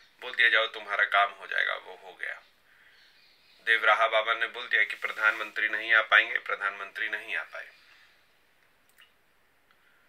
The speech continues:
और आज भी गुफाओं में, जंगलों में ऐसे सिद्ध घूमते हैं, सिद्ध महात्मा घूमते हैं जो कि वाक सिद्धि जिन लोगों ने कर रखी है।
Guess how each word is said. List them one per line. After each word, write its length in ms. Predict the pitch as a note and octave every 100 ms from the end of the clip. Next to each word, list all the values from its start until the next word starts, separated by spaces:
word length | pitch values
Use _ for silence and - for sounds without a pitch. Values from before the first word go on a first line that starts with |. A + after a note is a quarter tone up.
| _ _ _ _ -
और 100 | C#3+
आज 280 | - B2+ D#3+
भी 160 | D#3+ F#3
गुफाओं 480 | C#3+ C3+ C3 C#3 C3+
में, 300 | - - -
जंगलों 440 | A#2+ A#2+ B2 A#2+
में 140 | A2+
ऐसे 260 | - - B2
सिद्ध 300 | - A#2+ A#2
घूमते 400 | A2 A2+ G#2+ A2
हैं, 140 | G#2+
सिद्ध 260 | G#2+ A#2 -
महात्मा 460 | G#2+ G#2 G2+ A2 G#2+
घूमते 360 | - - G#2
हैं 320 | F#2+ A2 -
जो 120 | - -
कि 140 | C#3
वाक 260 | A#2 A2 -
सिद्धि 480 | A#2+ - A2+ G#2+ G#2+
जिन 140 | G#2
लोगों 200 | G2+ G2
ने 100 | -
कर 180 | - G2+
रखी 320 | F2 - -
है। 120 | -